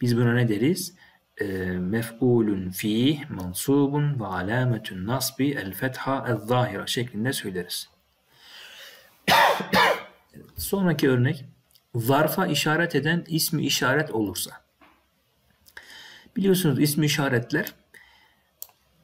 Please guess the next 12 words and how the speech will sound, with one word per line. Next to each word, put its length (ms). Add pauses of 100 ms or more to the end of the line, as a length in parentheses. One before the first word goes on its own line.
(140)
bir 240
kelimeyi 400
işaret 380
ederler. 500
Müşarun 760 (640)
aleyh, 380
müşarun 460
ileyh 320
denir 260
buna. 300 (800)
Vasale, 680 (260)
ulaştı. 720